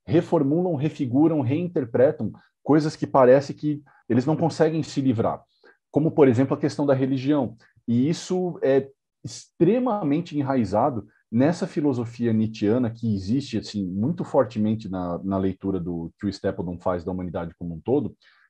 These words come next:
E eu me lembro, eu carrego comigo essa situa-, essa citação,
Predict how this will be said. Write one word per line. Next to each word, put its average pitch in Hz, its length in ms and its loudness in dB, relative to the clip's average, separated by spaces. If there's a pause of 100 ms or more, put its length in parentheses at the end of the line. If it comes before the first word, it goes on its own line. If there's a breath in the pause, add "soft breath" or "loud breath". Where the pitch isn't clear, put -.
(120)
E 110 120 2
eu 123 120 6
me 147 100 0
lembro, 139 380 0 (420)
eu 82 80 -16
carrego 123 420 0
comigo 127 440 0
essa 113 160 -2
situa-, 104 440 -8
essa 90 360 -6
citação, 117 640 -4